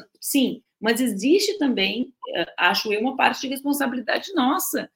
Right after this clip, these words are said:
de como a gente encara essas instituições, de quais os problemas que a gente se enquadra e não, não resolve, né?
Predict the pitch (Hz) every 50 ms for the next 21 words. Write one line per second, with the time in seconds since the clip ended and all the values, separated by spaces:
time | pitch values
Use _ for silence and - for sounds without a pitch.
0 | _ _ _ _ _ 165 - - 233 254 277 254 - 233 262 311 311 330 320 -
1 | - 233 226 226 226 226 - 208 190 190 208 208 - - 208 196 196 - - 180
2 | 196 214 233 240 226 - 233 240 233 262 262 - - 269 233 202 208 220 233 262
3 | 254 - 247 233 247 247 247 - 262 262 254 - 233 214 220 240 233 262 262 269
4 | - - 262 269 277 262 262 269 262 269 302 294 254 247 254 285 320 330 262 247
5 | 190 180 190 240